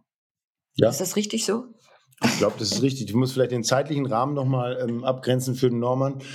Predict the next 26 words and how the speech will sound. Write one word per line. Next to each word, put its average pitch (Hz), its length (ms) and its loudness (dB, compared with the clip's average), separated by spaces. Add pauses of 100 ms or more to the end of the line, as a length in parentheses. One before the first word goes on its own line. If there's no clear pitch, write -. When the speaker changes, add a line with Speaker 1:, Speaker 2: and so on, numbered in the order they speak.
(340)
Speaker 1:
und 120 180 4
für 123 240 2
die, 117 380 0
ähm, 107 560 0 (400)
Hörer. 131 500 2 (160)
Also, 113 500 0 (580)
wann 117 280 2
war 117 140 0
das? 165 320 -4 (960)
Zweitausend, 131 680 0
würd 101 140 -4
ich - 140 -8
sagen. 92 360 -2 (1080)
Speaker 2:
Ja, 165 420 2
Speaker 1:
Also, - 220 -6
Speaker 2:
ungefähr. 110 240 4
Speaker 1:
das 110 160 -2
heißt, 131 280 0
wir 120 80 4
sind 120 200 0
Speaker 2:
Ja. 135 80 4
Speaker 1:
jetzt 131 120 -6
im 123 100 0
Jahr 127 180 2
dreiundzwanzig, 120 1000 0 (680)
ähm, 120 840 0